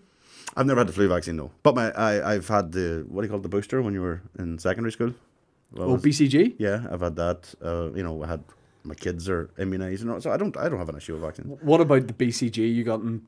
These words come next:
Speaker 2: primary school where, um, someone in another class who'd already got it,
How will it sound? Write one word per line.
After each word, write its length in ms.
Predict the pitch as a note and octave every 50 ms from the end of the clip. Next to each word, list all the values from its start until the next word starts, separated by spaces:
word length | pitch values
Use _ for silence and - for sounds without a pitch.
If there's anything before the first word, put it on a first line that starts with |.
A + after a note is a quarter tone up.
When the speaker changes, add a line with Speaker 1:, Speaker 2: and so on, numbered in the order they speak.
| _ _ _
Speaker 2:
primary 300 | - A#2+ A2 G#2+ A2 A2+
school 240 | A2+ - C#3+ C3 A#2+
where, 480 | A#2 A#2 A2 G#2+ G#2+ G#2+ A2 A2+ - -
um, 440 | A2+ G#2+ G#2 G#2 G2+ G2+ G#2 A2 - -
someone 320 | - - B2+ A#2 A2+ A2+
in 120 | A2+ A2+ A2+
another 340 | A2 G#2 G#2+ G#2+ A2+ A#2+
class 300 | A#2 - D3 C3 B2+ C3
who'd 100 | - C3
already 240 | A2 G#2+ G#2 G#2 G#2+
got 220 | A2 - G#2+ B2+ C3
it, 100 | D3+